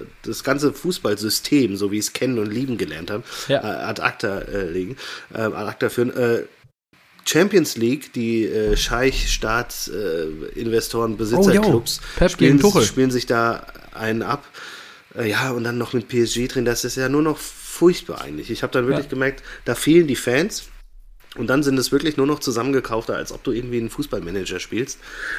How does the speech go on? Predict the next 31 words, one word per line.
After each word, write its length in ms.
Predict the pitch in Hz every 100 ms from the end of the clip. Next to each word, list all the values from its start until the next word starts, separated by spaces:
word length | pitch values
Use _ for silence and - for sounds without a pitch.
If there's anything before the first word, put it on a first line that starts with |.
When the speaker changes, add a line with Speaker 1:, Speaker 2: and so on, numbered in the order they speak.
| - -
Speaker 1:
ähm, 300 | 120 113 104
zusammengekaufte 1160 | 113 104 135 127 - - - - 120 117 120
Clubs, 380 | - 135 135 -
die, 280 | 120 117 117
ähm, 420 | 78 101 104 101
vor, 600 | - - 110 113 113 98 - - _ -
die, 240 | 113 110 -
als 180 | 117 -
ich 180 | - -
aufgewachsen 600 | 240 - 123 101 - 98
bin 160 | 87
und, 280 | 85 95 -
äh, 260 | 92 101 90
weiß 160 | 135
nicht, 160 | 123 95
so 60 | 117
ein 80 |
Ajax 360 | 107 135 151 139
Amsterdam 440 | 131 127 123 139
in 60 | 113
der 120 | 101
Champions 320 | - 135 123
League 140 | 104 98
in 80 | 101
den 100 | 95
neunzigern 440 | 120 151 117 85
oder 220 | 80 78
sowas, 280 | 80 78 -
ja, 120 | 98
geiles 420 | - 107 113 -
Ding 260 | - 107